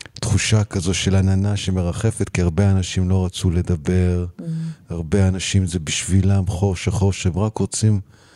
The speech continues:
Speaker 1: לכסות עליו, וזה כמו טאבו כזה, זה הילד,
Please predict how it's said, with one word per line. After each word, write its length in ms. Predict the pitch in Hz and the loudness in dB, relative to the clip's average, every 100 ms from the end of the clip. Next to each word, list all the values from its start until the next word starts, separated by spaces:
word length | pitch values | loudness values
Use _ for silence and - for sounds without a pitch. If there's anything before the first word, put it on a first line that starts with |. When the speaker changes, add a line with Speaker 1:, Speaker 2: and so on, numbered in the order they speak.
| _ - | _ -10
Speaker 1:
לכסות 640 | - 87 - - 107 - | -8 -6 -4 0 0 2
עליו, 280 | 87 80 73 - _ _ _ _ _ _ 85 | -2 -2 -6 -12 _ _ _ _ _ _ -6
וזה 500 | 78 78 90 82 87 | -4 2 2 2 -2
כמו 280 | - 98 | 2 2
טאבו 580 | 101 _ 104 107 92 - | 0 _ 2 2 0 -6
כזה, 400 | - 78 80 82 78 _ - - _ - | -2 -2 0 0 -4 _ -20 -20 _ -8
זה 240 | 78 92 | 0 2
הילד, 680 | 92 92 95 98 92 90 | 2 0 0 0 0 -2